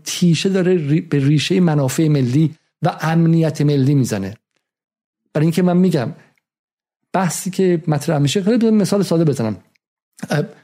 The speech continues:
پروپاگاندا در اعلی درجهٔ خودشه. حالا این کانال‌های یوتیوبی هم خب این دلقک‌ها، اه، بحث جانشینی مجتبی خامنه‌ای مطرح می‌کنن، یا دلقکن یا اونها هم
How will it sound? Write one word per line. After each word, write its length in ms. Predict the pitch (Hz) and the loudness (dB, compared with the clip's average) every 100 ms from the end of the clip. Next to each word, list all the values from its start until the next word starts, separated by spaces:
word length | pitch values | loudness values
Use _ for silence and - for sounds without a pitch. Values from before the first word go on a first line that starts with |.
| - | -10
پروپاگاندا 600 | - 180 180 170 175 202 | -2 0 0 0 2 2
در 160 | 226 - - _ _ | 2 -2 -12 _ _
اعلی 460 | 170 190 196 170 170 | -4 -2 0 2 2
درجهٔ 500 | 156 156 139 135 135 | 2 0 0 0 0
خودشه. 440 | 127 107 101 - - _ - | -2 -4 -4 -8 -10 _ -4
حالا 260 | 160 160 | -2 0
این 200 | 214 175 | 0 0
کانال‌های 600 | 160 160 131 147 135 170 | 0 -4 -2 -2 0 2
یوتیوبی 480 | 156 143 147 135 160 | 2 0 0 2 2
هم 120 | 160 | 2
خب 240 | 151 160 160 | -2 -2 0
این 200 | 170 156 - - - | 0 0 -4 -14 -8
دلقک‌ها، 680 | 135 135 131 131 151 160 160 | -4 -4 -4 -4 -2 -2 -2
اه، 420 | 143 131 120 117 | -2 -2 0 -2
بحث 460 | 113 123 139 131 156 | -2 -2 -2 -2 -2
جانشینی 760 | 143 139 131 123 135 135 151 143 _ _ | 0 0 0 0 2 2 2 -2 _ _
مجتبی 280 | 165 127 147 | -4 -2 -2
خامنه‌ای 380 | 127 135 127 156 | -2 0 2 2
مطرح 320 | 143 127 170 | 0 -2 0
می‌کنن، 340 | 160 - 139 147 | 0 -2 0 2
یا 120 | 214 | 2
دلقکن 580 | 180 165 202 220 226 180 | 2 0 0 0 2 2
یا 80 | |
اونها 320 | 208 180 156 214 | 2 2 2 2
هم 240 | 220 | 0